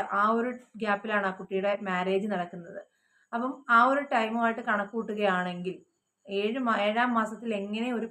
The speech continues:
പൂർണ്ണ വളർച്ചയെത്തിയ കുഞ്ഞിന് ജന്മം നൽകാൻ സാധിച്ചു എന്നൊരു ചോദ്യമാണ് ഇപ്പം പ്രേക്ഷകർ ചോദിക്കുന്നത്. ഇപ്പം ഇതിലെന്തെങ്കിലും, ഞാൻ ഇതുവരെയും വിശ്വസിച്ചിരുന്നത്, ഇപ്പം ഏഴാം മാസത്തിൽ ഡെലിവറി കഴിഞ്ഞു എന്നുള്ളത് കൊണ്ട് പൂർണ്ണ വളർച്ചയെത്തിയ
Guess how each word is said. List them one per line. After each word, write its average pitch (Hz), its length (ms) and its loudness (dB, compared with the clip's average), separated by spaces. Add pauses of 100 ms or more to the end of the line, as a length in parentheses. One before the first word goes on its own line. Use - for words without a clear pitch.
പൂർണ്ണ 208 320 0
വളർച്ചയെത്തിയ 214 600 0
കുഞ്ഞിന് 202 380 -4 (440)
ജന്മം 214 380 0
നൽകാൻ 220 340 -2
സാധിച്ചു 196 640 0
എന്നൊരു 226 340 -4
ചോദ്യമാണ് 208 720 -2 (380)
ഇപ്പം 220 320 -8 (140)
പ്രേക്ഷകർ 196 560 -2 (1000)
ചോദിക്കുന്നത്. 240 480 -2 (880)
ഇപ്പം 262 320 -4
ഇതിലെന്തെങ്കിലും, 311 800 -2
ഞാൻ 247 360 2 (160)
ഇതുവരെയും 294 540 6
വിശ്വസിച്ചിരുന്നത്, 214 800 -4 (460)
ഇപ്പം 214 260 -4
ഏഴാം 208 320 0
മാസത്തിൽ 226 400 0
ഡെലിവറി 214 300 0
കഴിഞ്ഞു 220 420 0
എന്നുള്ളത് 214 280 -6
കൊണ്ട് 214 260 -6 (380)
പൂർണ്ണ 247 300 0
വളർച്ചയെത്തിയ 240 1000 4